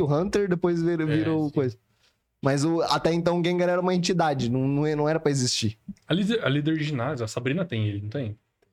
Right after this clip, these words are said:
Speaker 3: Você já viu no anime como que ela solta ele?
Speaker 2: Não.
Speaker 3: Ela tá mó sentada, macabra, na cadeira lá, que ela é meio possuída. Um cajado dela abre com uma Pokébola, ele entra pelo cajado, sai pelo chão, tipo,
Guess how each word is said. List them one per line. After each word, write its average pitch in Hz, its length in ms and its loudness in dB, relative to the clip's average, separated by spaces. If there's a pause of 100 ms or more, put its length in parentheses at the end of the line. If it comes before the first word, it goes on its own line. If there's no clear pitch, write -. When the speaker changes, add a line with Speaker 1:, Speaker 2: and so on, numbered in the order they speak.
(140)
Speaker 3:
Você 165 100 -4
já 247 60 0
viu 160 140 0
no 127 60 0
anime 120 240 -2
como 110 180 -2
que 110 160 -6
ela 107 180 0
solta 117 300 -2
ele? 120 260 -4 (120)
Speaker 2:
Não. 156 280 -2 (160)
Speaker 3:
Ela 190 140 0
tá 214 100 2
mó 196 140 0
sentada, 160 400 0
macabra, 147 600 -2
na 120 160 -4
cadeira 117 360 -4
lá, 143 220 0
que - 80 -10
ela 117 120 0
é 113 100 -2
meio 110 200 0
possuída. 139 560 -8 (800)
Um 180 100 0
cajado 170 440 0
dela 139 260 2 (180)
abre 196 160 0
com 170 120 -4
uma 156 60 0
Pokébola, 156 680 0
ele 156 500 0
entra 185 240 -2
pelo 160 160 -2
cajado, 143 460 0
sai 170 200 -2
pelo 175 240 0
chão, 208 800 -4
tipo, 175 260 -10